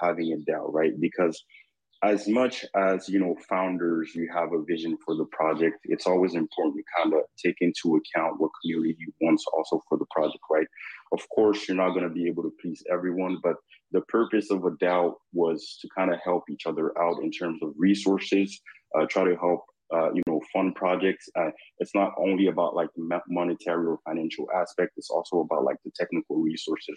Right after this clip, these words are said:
right? In the past couple of months of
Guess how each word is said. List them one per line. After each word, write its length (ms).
right? 180
In 240
the 420
past 400
couple 320
of 60
months 400
of 100